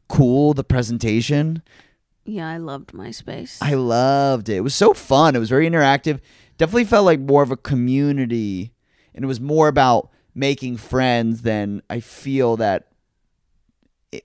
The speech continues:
Speaker 1: Facebook and Instagram and, and Twitter are.
Speaker 2: I don't know about that.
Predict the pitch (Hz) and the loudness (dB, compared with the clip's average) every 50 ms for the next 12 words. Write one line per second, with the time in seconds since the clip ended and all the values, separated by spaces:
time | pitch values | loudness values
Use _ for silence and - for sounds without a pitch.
0 | _ - - - - 143 139 131 - - 131 120 117 - 120 117 - - 117 123 | _ -16 -10 -2 -2 -2 -2 -2 -4 -4 -6 -6 -4 -6 -10 -10 -8 -8 -10 -10
1 | - - 120 113 117 113 107 101 101 110 - _ _ _ - - 101 117 117 - | -8 -6 -4 -4 -4 -4 -4 -6 -8 -10 -12 _ _ _ -16 -12 -10 -10 -8 -10
2 | - - 135 120 92 82 53 - 117 _ _ _ _ _ _ _ _ _ - 95 | -6 -4 -4 -4 -4 -6 -10 -12 -16 _ _ _ _ _ _ _ _ _ -2 -2
3 | 95 71 55 - - _ _ _ _ _ _ _ _ _ _ _ _ _ _ _ | -2 -2 -2 -6 -10 _ _ _ _ _ _ _ _ _ _ _ _ _ _ _
4 | _ _ _ _ - 214 214 220 202 175 131 123 120 104 - - - 90 95 101 | _ _ _ _ -8 -6 -6 -4 -6 -6 -8 -8 -10 -12 -12 -12 -12 -10 -8 -8
5 | 92 - | -10 -12